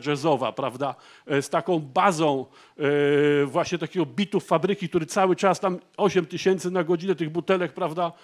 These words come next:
e, strzela i ten odgłos tej wydajności jest takim właśnie, e, e, e, bitem tej sytuacji. No, nagraliśmy taką płytę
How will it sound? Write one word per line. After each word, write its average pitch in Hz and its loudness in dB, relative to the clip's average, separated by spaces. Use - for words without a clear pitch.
e, 151 -2
strzela 175 -2
i 156 -10
ten 170 -4
odgłos 196 2
tej 185 4
wydajności 185 0
jest - -4
takim 170 -4
właśnie, 180 2
e, 175 0
e, 156 -2
e, 156 -2
bitem 180 -6
tej 165 -6
sytuacji. 165 -6
No, 185 -4
nagraliśmy 226 -2
taką 226 -2
płytę 226 -6